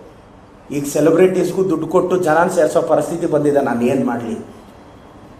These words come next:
ಆ ರೇಂಜ್‌ಗೆ ಆಗೋಗಿದ್ದಾರೆ ಅವ್ರು. ಅದು ಅವತ್ತೇ ನನಗೆ ಬೇಜಾರಾಗಿತ್ತು. ಒಂದು ಸೆಲೆಬ್ರಿಟಿ ನೋಡಕ್ ಪ್ರೀತಿಯಾಗಿ ಬರ್ಬೇಕು, ಅದಕ್ಕೂ ಪೇಮೆಂಟ್ ಮಾಡಿ ಕರ್ಸಿದ್ದಾರೆ ಇವರು. ಯಾಕೆಂದ್ರೆ ಬಂದಿರೋ ಸೆಲೆಬ್ರಿಟೀಸ್ ನನಗೆ ಆತ್ಮೀಯ ಸ್ನೇಹಿತರು, ಅವ್ರ ಬಗ್ಗೆ ಗೌರವ ಇದೆ.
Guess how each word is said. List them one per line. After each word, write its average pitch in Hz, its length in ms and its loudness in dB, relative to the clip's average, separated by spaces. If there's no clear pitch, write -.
ಆ 151 140 4
ರೇಂಜ್‌ಗೆ 180 400 0
ಆಗೋಗಿದ್ದಾರೆ 151 440 0
ಅವ್ರು. 139 120 0
ಅದು 143 140 0
ಅವತ್ತೇ 196 280 2
ನನಗೆ 202 180 0
ಬೇಜಾರಾಗಿತ್ತು. 175 800 0
ಒಂದು 180 160 2
ಸೆಲೆಬ್ರಿಟಿ 254 460 4
ನೋಡಕ್ 240 320 -2
ಪ್ರೀತಿಯಾಗಿ 240 440 0
ಬರ್ಬೇಕು, 226 360 -2
ಅದಕ್ಕೂ 175 380 0
ಪೇಮೆಂಟ್ 247 400 2
ಮಾಡಿ 240 180 0
ಕರ್ಸಿದ್ದಾರೆ 208 420 2
ಇವರು. 123 320 -4
ಯಾಕೆಂದ್ರೆ 240 280 2
ಬಂದಿರೋ 226 320 0
ಸೆಲೆಬ್ರಿಟೀಸ್ 220 540 0
ನನಗೆ 185 220 -2
ಆತ್ಮೀಯ 196 320 -2
ಸ್ನೇಹಿತರು, 180 380 -4
ಅವ್ರ 151 120 -2
ಬಗ್ಗೆ 151 240 -6
ಗೌರವ 190 300 0
ಇದೆ. - 380 -6